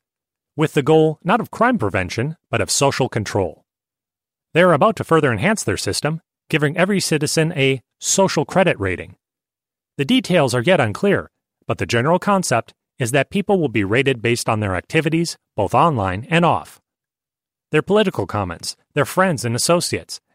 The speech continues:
and everything else will be assessed and scored. Those who are conforming, obedient, and apolitical will be given high scores.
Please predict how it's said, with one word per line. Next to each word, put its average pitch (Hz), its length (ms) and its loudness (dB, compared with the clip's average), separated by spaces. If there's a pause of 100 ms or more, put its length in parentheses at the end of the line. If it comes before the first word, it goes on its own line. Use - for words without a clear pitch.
and 151 160 -2
everything 196 440 0
else 127 240 -2
will 110 160 -2
be 98 120 -2
assessed 160 460 -2
and 120 140 -2
scored. 87 480 -2 (920)
Those 110 240 0
who 117 100 0
are 98 100 0
conforming, 156 640 -2 (180)
obedient, 147 600 -2 (280)
and 123 120 -2
apolitical 175 640 -2 (300)
will 220 100 -2
be 202 100 0
given 120 220 0
high 139 140 0
scores. 165 580 0